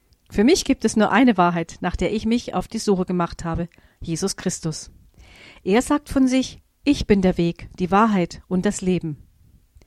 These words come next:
Vor kurzem habe ich mich mit einer Frau aus einer Gemeinde über den Begriff wiedergeborene Christen unterhalten. Ich sagte ihr, dass ich diesen Begriff nicht gerne verwende, denn es steckt die Gefahr darin,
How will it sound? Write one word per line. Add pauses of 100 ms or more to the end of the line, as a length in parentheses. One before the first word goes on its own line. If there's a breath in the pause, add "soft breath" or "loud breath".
(380 soft breath)
Vor
kurzem
habe
ich
mich
mit
einer
Frau
aus
einer
Gemeinde (320 soft breath)
über
den
Begriff (120)
wiedergeborene
Christen
unterhalten. (840)
Ich
sagte
ihr, (400 loud breath)
dass
ich
diesen
Begriff
nicht
gerne
verwende, (340 soft breath)
denn
es
steckt
die
Gefahr
darin,